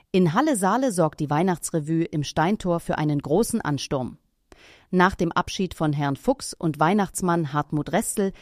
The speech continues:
sind die Vorstellungen fast ausverkauft. Doch es gibt Hoffnung. Drei neue Termine wurden für den zehnten, elften und vierzehnten Dezember jeweils um siebzehn Uhr angekündigt.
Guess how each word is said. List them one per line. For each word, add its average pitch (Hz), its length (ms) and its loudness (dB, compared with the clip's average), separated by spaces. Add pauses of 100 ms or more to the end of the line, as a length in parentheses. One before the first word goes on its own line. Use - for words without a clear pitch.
(160)
sind 226 220 2
die 233 60 2
Vorstellungen 220 680 0
fast - 320 -6
ausverkauft. - 680 -6 (320)
Doch 240 160 2
es - 160 -8
gibt - 260 -6
Hoffnung. 131 360 -6 (360)
Drei 156 240 2
neue 208 300 2
Termine 160 500 0
wurden 147 180 -2
für 147 140 -6
den 135 160 -4
zehnten, 196 640 -2
elften 160 420 0
und 151 160 -4
vierzehnten 208 560 -2
Dezember 170 480 0 (280)
jeweils 190 360 0
um 156 100 0
siebzehn 170 440 -4
Uhr 151 180 -2
angekündigt. 156 720 -2